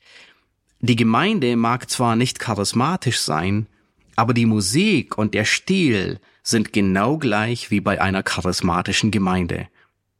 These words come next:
Das ist das Einfallstor. Zeige mir eine Gemeinde, die eine solide Stellungnahme zu ihrer Lehre hat, eine historische Stellungnahme zu ihrer Lehre.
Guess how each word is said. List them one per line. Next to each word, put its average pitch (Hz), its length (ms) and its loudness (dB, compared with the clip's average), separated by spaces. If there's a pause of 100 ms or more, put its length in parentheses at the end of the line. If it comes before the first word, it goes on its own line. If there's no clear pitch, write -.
(180)
Das 131 260 2
ist 180 420 -2 (360)
das - 320 0
Einfallstor. 92 1000 -2 (1300)
Zeige 202 320 2
mir 190 180 2
eine 131 180 2
Gemeinde, 117 800 0
die 107 180 -2
eine 110 280 2
solide 107 720 0
Stellungnahme 98 1120 0
zu - 180 0
ihrer 110 300 2
Lehre 120 440 0
hat, - 460 -6 (400)
eine 120 280 2
historische 123 1040 -2
Stellungnahme 98 920 0
zu - 160 -2
ihrer 101 280 0
Lehre. 90 540 -2